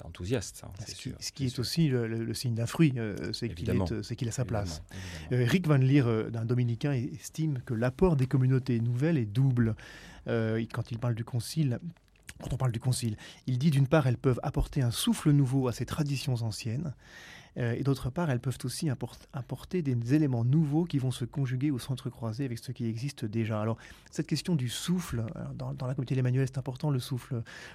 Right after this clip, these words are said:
Speaker 2: le souffle de, de l'Esprit Saint notamment, mais, euh, quel souffle, euh, la communauté apporte-t-elle,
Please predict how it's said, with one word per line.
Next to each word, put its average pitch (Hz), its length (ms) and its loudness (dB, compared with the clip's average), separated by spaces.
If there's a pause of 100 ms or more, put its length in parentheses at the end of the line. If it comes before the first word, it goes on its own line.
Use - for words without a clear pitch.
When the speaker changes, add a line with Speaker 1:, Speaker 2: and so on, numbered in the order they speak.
Speaker 2:
le 123 80 -2
souffle 120 240 -2
de, 123 140 0
de 127 360 -2
l'Esprit 127 300 -2
Saint 135 140 -2
notamment, 151 340 2
mais, 131 180 0 (160)
euh, - 360 -6 (560)
quel 190 180 0
souffle, - 460 -2
euh, 113 340 0
la 113 100 -4
communauté 120 540 -2
apporte-t-elle, 123 840 -4